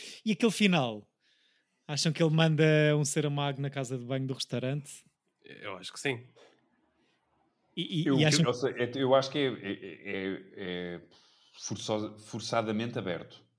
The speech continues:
Speaker 3: que é para uma pessoa achar o
Speaker 1: O que quiser.
Speaker 3: cada uma achar o, o que quiser. E quase como uma espécie de teste de personalidade. Se tu acreditas que ele fez é porque és otimista, se tu, se tu achas que ele não fez é porque és cínico.
Speaker 1: Sim.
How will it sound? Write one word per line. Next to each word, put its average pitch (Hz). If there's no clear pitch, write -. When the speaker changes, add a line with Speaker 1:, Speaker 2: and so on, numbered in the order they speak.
Speaker 3:
que 90
é -
para 90
uma 90
pessoa 95
achar 101
o 92
Speaker 1:
O 87
que 90
quiser. 117
Speaker 3:
cada 98
uma 101
achar 98
o, 98
o 95
que -
quiser. 85
E 80
quase 90
como 90
uma 92
espécie 92
de 90
teste 95
de -
personalidade. 85
Se -
tu 90
acreditas 90
que -
ele 90
fez 92
é 85
porque -
és 85
otimista, 101
se 104
tu, 90
se -
tu 95
achas 90
que -
ele 90
não 85
fez 87
é 82
porque -
és 82
cínico. 76
Speaker 1:
Sim. 123